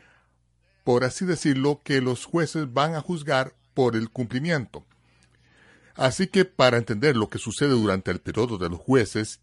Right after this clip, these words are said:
y cómo es una sombra profética de estos tiempos,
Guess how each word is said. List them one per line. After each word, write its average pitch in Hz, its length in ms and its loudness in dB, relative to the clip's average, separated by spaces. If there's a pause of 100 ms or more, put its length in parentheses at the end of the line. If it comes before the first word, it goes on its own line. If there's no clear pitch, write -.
y 151 240 -4
cómo 156 280 2
es - 120 -4
una 139 200 -2
sombra 127 340 0
profética 113 580 0
de 92 280 -4
estos 147 400 -4
tiempos, 120 560 -4